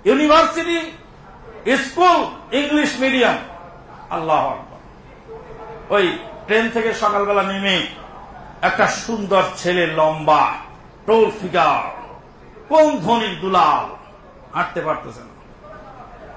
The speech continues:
হাঁটতে পারতেছে না, টাল খেয়ে পড়ে যাচ্ছে। আমি শুধুমাত্র তার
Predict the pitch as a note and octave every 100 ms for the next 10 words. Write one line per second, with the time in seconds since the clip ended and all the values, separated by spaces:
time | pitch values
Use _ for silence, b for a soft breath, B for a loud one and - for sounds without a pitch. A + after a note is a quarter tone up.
0 | - - D3+ G#3 G#3 A#3 A3+ G#3+ A3 G3+
1 | G#3 F#3 - F#3+ F#3 F3 - F3+ D#3+ E3
2 | D#3 C#3+ C3 - B2 G2 - - - -
3 | - - - - - - - E3+ F3 D3+
4 | - - - - - G#3+ A3+ G#3 - G3
5 | G3